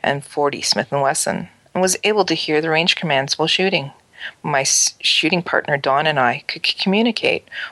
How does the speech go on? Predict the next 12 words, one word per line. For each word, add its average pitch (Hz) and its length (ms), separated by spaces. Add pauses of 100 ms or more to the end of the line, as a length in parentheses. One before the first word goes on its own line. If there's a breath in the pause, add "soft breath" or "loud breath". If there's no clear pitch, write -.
while 131 140
discharging 131 800 (160)
the 73 320
A - 60 (140)
Rs. - 320 (480 loud breath)
Moving, 165 1040 (180)
moving, 151 720 (240)
reloading. 143 680 (720 loud breath)
The 165 120
motorboating 165 720
ear 185 160
sponges 156 720